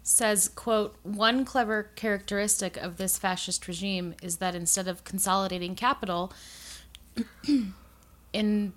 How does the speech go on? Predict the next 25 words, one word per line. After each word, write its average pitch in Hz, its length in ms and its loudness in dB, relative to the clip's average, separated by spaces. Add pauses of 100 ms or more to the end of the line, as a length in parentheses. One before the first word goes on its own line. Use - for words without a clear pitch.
the 208 100 -2
service 202 420 4
of 202 160 -6
the 190 80 -2
military 190 500 0
state, 185 440 -4
they 185 140 -4
have 180 160 -6
actually 190 380 -6
privatized 214 760 0
all 196 140 -4
state - 300 -2
functions, 180 500 -6 (120)
including 277 440 0
violence. 294 560 0 (760)
Innovative, 202 600 2
but, - 140 -6
like, 190 340 -6
in 202 120 -2
the 190 80 0
same 180 240 4
way 170 140 -6
as 170 140 -4
cancer." - 460 -10 (540)
<laughs> - 340 -8